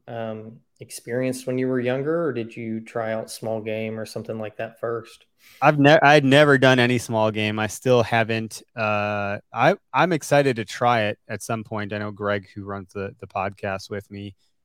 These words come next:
Speaker 2: does a bit of small game hunting. I got a buddy that, uh, I hunt whitetail with that's also into small game hunting.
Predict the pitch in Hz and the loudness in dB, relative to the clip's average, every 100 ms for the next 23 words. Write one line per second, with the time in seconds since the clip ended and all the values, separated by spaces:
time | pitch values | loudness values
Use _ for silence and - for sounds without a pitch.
0 | _ 107 95 98 104 98 - 101 98 101 | _ -6 -4 -4 -4 -6 -4 -4 -4 -8
1 | 95 98 98 98 95 98 90 95 92 98 | -8 -8 -8 -8 -6 -6 -6 -6 -6 -8
2 | 92 - _ _ 95 92 - 92 95 101 | -12 -16 _ _ -10 -10 -8 -6 -4 -8
3 | 107 95 - _ 95 95 - 92 90 98 | -8 -12 -14 _ -12 -12 -10 -12 -8 -10
4 | 90 92 95 101 92 92 92 95 95 95 | -8 -8 -8 -8 -8 -10 -12 -8 -6 -6
5 | 95 90 92 92 | -10 -10 -10 -12